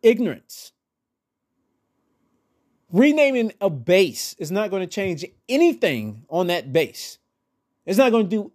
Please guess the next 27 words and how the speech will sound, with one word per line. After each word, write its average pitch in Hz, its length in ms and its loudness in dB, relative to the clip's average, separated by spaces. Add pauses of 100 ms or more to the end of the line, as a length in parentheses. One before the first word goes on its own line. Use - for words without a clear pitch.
(100)
anything 254 560 0
for 196 120 -4
those. 185 200 2
So 196 200 -2 (180)
they 254 240 2
did 226 500 0
a 180 200 -4
survey 165 840 0 (260)
on 190 140 -4
the 180 80 0
base, 147 560 -4 (640)
and 196 180 0
less 240 200 2
than 196 280 -2
twenty 277 460 -4
percent 240 760 -2 (340)
of 165 180 -4
those 214 280 4
who 220 160 -6
responded 214 680 -6
to 247 140 -10
the 214 120 -2
survey, 147 640 -2 (1300)
less 262 220 2
than 240 280 -2
twenty 285 320 -4
percent, 269 540 -4